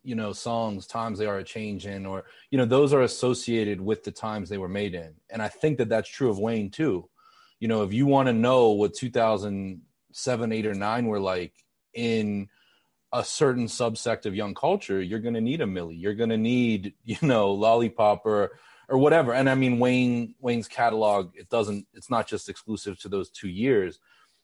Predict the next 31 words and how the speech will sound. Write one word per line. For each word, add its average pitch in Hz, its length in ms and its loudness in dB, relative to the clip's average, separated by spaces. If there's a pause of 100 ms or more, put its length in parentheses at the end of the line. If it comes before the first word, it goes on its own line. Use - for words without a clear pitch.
(220)
I 117 80 -2
think 143 260 -2
he's 127 180 -2
a 110 60 -2
touchstone 117 520 -4
of 98 80 -4
our 95 100 -2
times. 98 680 -8
And 107 140 -6
I 104 120 -2
think 113 320 -4
that, 101 260 0 (480)
you 110 100 -8
know, 104 160 0
when 98 180 -2
people 110 440 -4
remember 98 880 0 (220)
that, 107 300 -4 (100)
that, 131 240 0
and 127 100 0
that's 139 180 4
why 127 140 4
I - 20 4
think 120 140 0
it 113 40 2
has 104 120 0
value, 101 480 2
also 110 300 -4
true 104 220 -8
of 90 100 -10
Timbaland. 92 340 -8